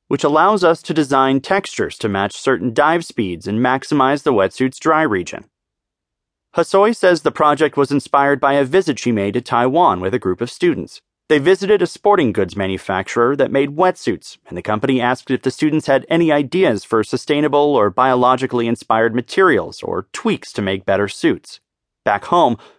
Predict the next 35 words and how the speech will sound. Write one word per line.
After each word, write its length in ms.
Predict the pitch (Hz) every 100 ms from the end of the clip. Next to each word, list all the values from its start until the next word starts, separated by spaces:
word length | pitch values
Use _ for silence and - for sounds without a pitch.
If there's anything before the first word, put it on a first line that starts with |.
| _
Hosoi 400 | 151 - 170 180
tasked 400 | 175 151 151 -
graduate 460 | - 143 139 139 131
student 320 | - 135 139 -
Alice 320 | 107 117 131
Nosto 520 | 156 170 175 - 92
with 220 | 120 151 -
brainstorming 580 | 98 104 - 104 117
solutions. 680 | 120 151 156 147 92 69 - _ _ _ _ 143
Nosto 460 | 165 214 220 220
realized 540 | 185 175 151 147 147 -
the 80 |
fur 300 | - - 180
of 120 | 147 -
semi-aquatic 840 | - 165 156 139 151 143 131 -
mammals 520 | 165 165 104 107 -
might 260 | 127 196 220
have 180 | 175
some 280 | - 151 135
relevance 440 | 165 156 92 92 -
to 80 | 113
the 80 |
problem, 460 | - 175 175 87 82 - - _ -
but 140 | -
no 120 | 160
one 200 | 214 226
had 140 | 190 165
yet 280 | 180 151
delved 400 | 185 185 110 87
into 140 | 104 107
the 80 | 127
mechanics 640 | 143 - 359 101 92 -
of 120 | 85
their 120 | 113
pelts. 520 | 120 170 120 - -